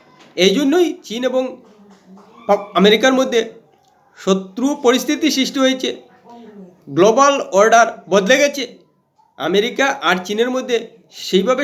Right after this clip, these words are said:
সম্পর্ক নেই, কিন্তু পাকিস্তানের সঙ্গে আমেরিকার যেমন ভালো সম্পর্ক রয়েছে, চীনের সঙ্গে, চীনেরও ভালো সম্পর্ক রয়েছে, কিন্তু ভারতের সঙ্গে নেই। এই পরিস্থিতিটা কিন্তু এখনও বজায় রয়েছে। আর উনিশশো একাত্তর সালে যেভাবে রাশিয়া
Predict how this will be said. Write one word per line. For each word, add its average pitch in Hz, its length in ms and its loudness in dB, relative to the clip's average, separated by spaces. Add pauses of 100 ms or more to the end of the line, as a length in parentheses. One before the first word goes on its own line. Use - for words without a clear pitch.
সম্পর্ক 262 300 -2 (120)
নেই, 277 120 0 (500)
কিন্তু 269 280 0 (180)
পাকিস্তানের 330 580 0
সঙ্গে 269 220 -2 (520)
আমেরিকার 226 500 2
যেমন 285 240 -4
ভালো 240 200 2
সম্পর্ক 233 320 -4
রয়েছে, 233 320 -2 (480)
চীনের 302 280 2
সঙ্গে, 311 220 0 (140)
চীনেরও 302 340 4
ভালো 285 120 4 (100)
সম্পর্ক 262 300 -6
রয়েছে, 226 300 -2 (280)
কিন্তু 240 240 -6
ভারতের 196 340 4
সঙ্গে 147 260 -4
নেই। 104 100 -14 (440)
এই 254 240 2 (360)
পরিস্থিতিটা 330 560 -4
কিন্তু 294 220 -4
এখনও 294 280 0
বজায় 214 240 2
রয়েছে। 185 220 -4 (460)
আর 302 100 2 (920)
উনিশশো 262 360 -2
একাত্তর 330 360 -2
সালে 302 160 0 (160)
যেভাবে 226 320 0 (500)
রাশিয়া 190 340 0